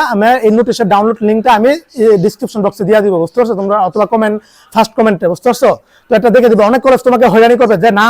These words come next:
মাইগ্রেশন হবে না। আজকে অনেকে ফোন দিছে যে আঙ্কেল ভর্তি হতে গেছেন, তো ওরা বলে যে মাইগ্রেশন হবে না,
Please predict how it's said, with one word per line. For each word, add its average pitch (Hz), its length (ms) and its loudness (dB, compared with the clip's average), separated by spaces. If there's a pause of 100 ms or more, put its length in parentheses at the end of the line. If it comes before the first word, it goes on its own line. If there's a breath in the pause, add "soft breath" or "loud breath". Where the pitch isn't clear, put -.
মাইগ্রেশন 220 320 -2
হবে 233 140 0
না। 214 100 -2
আজকে - 200 -8
অনেকে 220 220 -2
ফোন 220 140 -8
দিছে 226 220 -8
যে 214 40 0 (160)
আঙ্কেল 214 260 -4
ভর্তি 214 180 -4
হতে 226 160 -2
গেছেন, 240 220 -4
তো 233 100 -6
ওরা 208 140 0
বলে 214 140 -4
যে 208 100 -2
মাইগ্রেশন 208 340 -4
হবে 208 140 -4
না, 208 40 -2